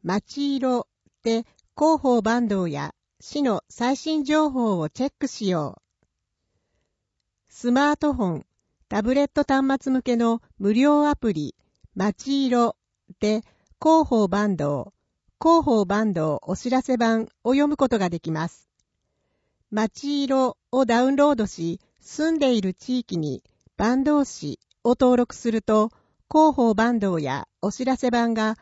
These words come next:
発行日に毎回自動配信されます。ダウンロードは無料で、スクラップやバックナンバーの閲覧も可能です。ぜひ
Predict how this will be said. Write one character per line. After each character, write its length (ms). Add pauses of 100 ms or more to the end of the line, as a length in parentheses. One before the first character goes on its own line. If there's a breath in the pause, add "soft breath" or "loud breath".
発 300
行 200
日 140
に 280
毎 240
回 260
自 180
動 180
配 240
信 240
さ 140
れ 100
ま 160
す。 220 (1080)
ダ 200
ウ 100
ン 80
ロ 160
ー 40
ド 100
は 120
無 140
料 260
で、 260 (180)
ス 160
ク 120
ラ 100
ッ 60 (120)
プ 100
や 220 (120)
バ 140
ッ 100
ク 100
ナ 200
ン 60
バ 160
ー 40
の 140
閲 240
覧 220
も 100
可 160
能 220
で 180
す。 200 (960)
ぜ 180
ひ 300